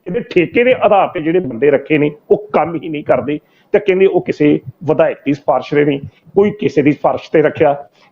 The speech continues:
ਤੇ ਜਿਹੜਾ ਹਸਪਤਾਲ ਦਾ ਇੰਚਾਰਜ ਆ, ਕਹਿੰਦੇ ਜਦੋਂ ਉਹਦੇ ਕੋਲ ਅਪਰੋਚ ਕਰਨ ਜਾਈਦਾ, ਉਹ ਸੁਣਦਾ ਕੱਖ ਨਹੀਂ, ਕਰਦਾ ਹੀ ਕੱਖ ਨਹੀਂ।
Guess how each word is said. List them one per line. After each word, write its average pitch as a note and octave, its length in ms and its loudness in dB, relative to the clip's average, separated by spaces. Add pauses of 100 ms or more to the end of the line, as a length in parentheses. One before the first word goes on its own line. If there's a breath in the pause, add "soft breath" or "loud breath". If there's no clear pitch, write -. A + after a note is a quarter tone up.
ਤੇ G#3+ 60 4
ਜਿਹੜਾ F#3+ 260 2
ਹਸਪਤਾਲ D#3 420 0
ਦਾ F#3 180 0
ਇੰਚਾਰਜ F3 520 0
ਆ, D#3 40 -2
ਕਹਿੰਦੇ F3 220 -8
ਜਦੋਂ E3 200 -4 (120)
ਉਹਦੇ C#4 180 4
ਕੋਲ B3 160 2
ਅਪਰੋਚ E3 300 0
ਕਰਨ E3+ 240 0
ਜਾਈਦਾ, C3 300 2 (240)
ਉਹ F#3+ 80 6
ਸੁਣਦਾ B2 460 -2
ਕੱਖ - 260 -8
ਨਹੀਂ, - 100 -20 (400)
ਕਰਦਾ F#3+ 220 2
ਹੀ E3+ 60 2
ਕੱਖ - 280 -10
ਨਹੀਂ। G2+ 80 -18